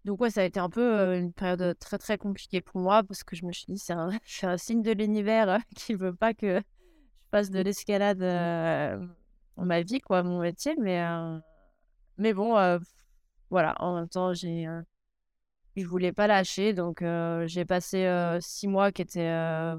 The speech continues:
vraiment pas très, très marrants. Il y a eu beaucoup de hauts et de bas. Et, euh, je suis partie en centre de rééducation, euh, pendant deux mois. J'ai vraiment galéré sur la réduc. Euh, je me suis fait opérer, du coup, le quinze mai.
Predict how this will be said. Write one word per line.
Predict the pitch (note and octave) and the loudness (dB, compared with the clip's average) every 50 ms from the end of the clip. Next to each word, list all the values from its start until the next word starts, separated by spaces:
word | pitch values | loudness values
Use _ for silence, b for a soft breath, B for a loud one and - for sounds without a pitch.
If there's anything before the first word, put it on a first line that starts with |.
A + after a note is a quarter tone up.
| D#3+ | -10
vraiment | F3+ F3 F#3 F#3 G3 G3+ G3 | -8 -4 -2 0 0 0 -2
pas | F#3+ - G3+ F#3+ F#3 | -2 0 0 0 0
très, | - - - F#3+ | 0 -4 -6 -6
très | - - - F#3+ | -6 -4 -4 -2
marrants. | F3 E3+ E3+ E3 F3 F#3 G3 | 0 0 0 0 0 2 2
Il | F#3+ F3+ | 2 2
y | F3 | 0
a | E3 | -2
eu | E3 E3 | -2 -4
beaucoup | E3 E3+ F#3 - - G#3 | -4 -6 -8 -6 -6 -2
de | F3+ F#3+ | 0 0
hauts | F3+ F3+ F#3 F#3 | 0 2 2 0
et | F3+ | 0
de | E3 E3+ | 0 -2
bas. | D#3+ E3 E3 E3+ F3+ G3 - _ _ _ _ _ _ _ _ _ _ _ _ | 0 2 4 4 4 2 -2 _ _ _ _ _ _ _ _ _ _ _ _
Et, | - E3 E3 D#3+ | -2 0 0 0
euh, | D#3+ D#3+ E3 E3 E3 E3 E3 E3 E3 E3 E3 E3 D#3+ E3+ _ _ _ _ _ _ _ _ _ _ _ _ _ _ - | 0 0 -2 -2 -4 -4 -6 -6 -8 -8 -8 -10 -10 -12 _ _ _ _ _ _ _ _ _ _ _ _ _ _ -14
je | - | -14
suis | - | -2
partie | - F#3 E3+ - - F#3+ | 0 0 0 0 -2 -2
en | F3+ F3 | -2 -2
centre | F3 - G3 F3+ | -2 -2 -2 -2
de | F3 F3+ | -2 -2
rééducation, | E3+ F3+ F3 E3+ F3 E3+ F#3 F3 E3+ - - - F#3 F#3 F#3 F3 | 0 -2 -2 -2 -4 -4 -4 -4 -4 -6 -6 -4 -2 -2 0 -2
euh, | E3+ E3+ E3+ E3+ E3+ E3 E3 E3 E3 _ | -2 -4 -4 -6 -6 -8 -8 -10 -10 _
pendant | - F3+ E3+ E3+ E3+ | -6 -4 -4 -4 -4
deux | E3+ E3+ F#3 F#3+ | -2 -2 -2 0
mois. | F#3+ G3+ G3+ G#3+ A3 A3+ A#3 A#3 - _ _ _ _ _ _ _ | 2 4 4 4 4 4 2 -2 -6 _ _ _ _ _ _ _
J'ai | - - F#3 | -6 -4 -4
vraiment | F3+ F#3 G#3+ A3 A#3+ A3 | 0 2 2 2 2 2
galéré | G#3 F#3+ G3+ G3+ F#3+ F#3 F3 F#3 F3+ | 2 2 2 2 2 2 0 0 -2
sur | F3 - - | -2 -2 -2
la | F3 E3+ E3 | -2 -2 0
réduc. | D#3+ E3+ E3 E3 E3+ E3+ - - - - - - | -2 -2 -2 -2 -4 -6 -6 -12 -14 -12 -8 -6
Euh, | E3+ E3+ E3 E3+ E3+ E3+ E3+ | -4 -4 -2 -4 -4 -6 -6
je | - F#3 | -4 -6
me | F3 | -6
suis | F#3 - | -6 -4
fait | - G3 - | -4 -2 -2
opérer, | G3 F3 - G3 F#3+ G3 F#3+ | -2 -2 -2 0 0 0 0
du | F3+ F#3 | -2 -4
coup, | - _ G3+ | -6 _ -4
le | G3+ F#3+ F#3 F3+ F3 | -2 -2 -2 -2 -4
quinze | - - G3+ G3+ G3+ F3+ F#3+ | -4 -4 -2 -2 -2 -2 -2
mai. | F3+ E3+ F3+ G#3+ B3 | -2 0 0 0 -2